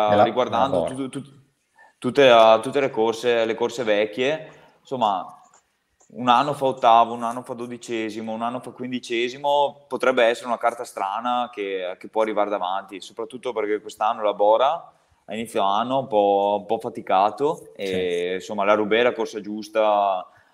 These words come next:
Speaker 2: dove può succe-, può succedere ta-, tante cose e quindi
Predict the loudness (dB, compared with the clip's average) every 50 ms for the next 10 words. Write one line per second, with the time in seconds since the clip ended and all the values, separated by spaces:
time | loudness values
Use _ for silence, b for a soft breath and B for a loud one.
0 | b b b b b -6 -2 0 0 0 -2 -6 -18 -20 _ _ _ _ _ _
1 | _ _ _ _ _ 2 2 2 2 2 -4 -2 2 4 4 4 4 2 0 -2
2 | -4 -4 -4 -8 -6 -4 -2 0 0 0 0 -2 -2 0 0 0 0 0 0 0
3 | -2 -4 -6 -6 -6 -6 -6 -6 -6 -2 -2 -2 -2 -4 -8 -12 -14 -18 _ -18
4 | -18 -16 -12 -10 -6 -4 -2 -2 -2 -4 -6 -10 -12